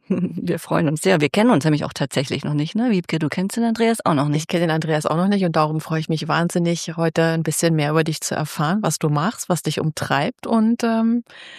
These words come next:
Speaker 2: da haben wir ein paar Dinge vorbereitet. Ich freue mich
Speaker 1: Mhm.
Speaker 2: sehr.
Speaker 1: Zu den Fakten. Ähm,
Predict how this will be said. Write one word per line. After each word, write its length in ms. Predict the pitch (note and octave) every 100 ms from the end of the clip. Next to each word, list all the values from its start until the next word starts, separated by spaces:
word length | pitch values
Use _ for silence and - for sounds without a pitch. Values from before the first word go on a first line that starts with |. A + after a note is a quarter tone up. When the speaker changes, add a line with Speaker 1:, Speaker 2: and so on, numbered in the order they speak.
| - _ -
Speaker 2:
da 140 | F3
haben 140 | E3 F#3
wir 100 | G#3
ein 60 |
paar 140 | G#3+ G#3+
Dinge 220 | A3+ B3
vorbereitet. 720 | - D#3+ C#3+ C3 - - - -
Ich 80 | G#3+
freue 420 | D3+ C#3 C3 E3+
mich 120 | G3+
Speaker 1:
Mhm. 40 | A#3
Speaker 2:
sehr. 240 | B3+ D3+ E3+ _ _ _ _ - - _ -
Speaker 1:
Zu 120 | A3
den 140 | F#3
Fakten. 680 | - G3 G#3 - _ B2 C3 - -
Ähm, 680 | E3 E3 E3+ F3 F3 F3